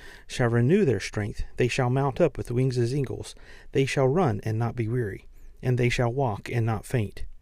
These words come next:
Isaiah forty-one, verse one. "Keep silence before me, O islands, and let the people renew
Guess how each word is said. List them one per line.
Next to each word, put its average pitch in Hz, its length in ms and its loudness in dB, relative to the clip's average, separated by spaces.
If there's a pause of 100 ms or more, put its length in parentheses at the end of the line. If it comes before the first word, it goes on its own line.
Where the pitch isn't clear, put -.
(680)
Isaiah 117 400 4
forty-one, 117 520 2
verse 110 280 0
one. 104 260 4 (760)
"Keep 123 200 0
silence 131 520 4
before 113 340 0
me, 104 200 0
O 117 120 2
islands, 101 540 -2 (300)
and 120 120 -2
let 143 140 0
the 143 100 6
people 113 500 6 (220)
renew 117 580 2